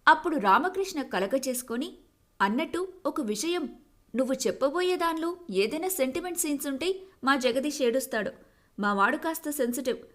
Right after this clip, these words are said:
ఇంతకుముందు ఒకసారి కథ పూర్తయ్యేసరికి ఏడుస్తూ ఉన్నాడు" అని జగదీష్ను ఆట పట్టించడానికి అనటంతో అది విని జగదీష్ కాస్త అలిగినట్టు ముఖం పెట్టాడు.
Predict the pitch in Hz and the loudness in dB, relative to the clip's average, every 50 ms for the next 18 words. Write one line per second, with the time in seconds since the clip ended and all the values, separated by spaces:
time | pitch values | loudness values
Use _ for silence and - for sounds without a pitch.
0 | _ _ _ _ _ - 196 202 202 277 269 294 277 294 302 330 349 349 349 330 | _ _ _ _ _ -6 -6 -2 -2 -2 -2 -2 -4 -4 -2 -4 -4 -4 -4 -2
1 | 339 302 302 320 320 - 294 285 311 311 311 - 294 294 285 311 311 302 285 277 | 0 0 0 0 0 -2 -2 -2 -2 -2 -4 -2 -4 -2 -2 -2 -2 -2 -2 -2
2 | 277 277 262 247 254 311 359 370 - - - - 254 277 254 262 262 - - 285 | -2 -4 -4 -4 -4 -4 -4 -6 -6 -6 -2 0 0 2 0 0 -4 -4 -6 -4
3 | 311 311 302 294 285 262 - - - - - _ _ _ _ _ 214 214 214 262 | -2 0 0 2 2 2 0 -4 -6 -14 -20 _ _ _ _ _ -4 -2 -2 -2
4 | - - - - - _ _ - 196 175 220 226 240 294 320 415 453 453 - 440 | -2 -4 -12 -20 -20 _ _ -8 2 4 4 4 4 2 0 0 -2 -2 -4 -6
5 | 381 294 247 214 220 247 320 320 320 302 302 311 285 269 294 269 277 269 254 247 | -4 0 4 4 4 4 2 -2 -4 -4 -4 -6 -4 -4 -4 -4 -2 -2 -2 -2
6 | 247 233 226 - 196 185 196 226 277 262 233 226 233 226 240 240 - - _ _ | -2 -2 -2 -2 -2 -2 -2 -2 -2 -4 -2 0 0 0 0 -2 -8 -18 _ _
7 | _ _ _ _ 311 339 339 359 302 311 359 403 466 427 - 254 220 226 196 226 | _ _ _ _ 4 6 6 4 0 0 -2 -4 -4 -2 -2 0 0 0 0 -2
8 | 277 - - - - _ _ - 254 262 311 - - - 381 - - 165 185 226 | -4 -4 -6 -14 -20 _ _ 8 8 8 8 6 2 -4 -4 -2 0 0 0 0
9 | 233 311 320 330 330 339 294 254 214 - - 285 269 - 262 247 247 220 202 190 | -2 -2 -6 -4 -4 -4 -2 -2 -2 -2 -2 -4 -2 -2 -4 -4 -2 -4 -4 -4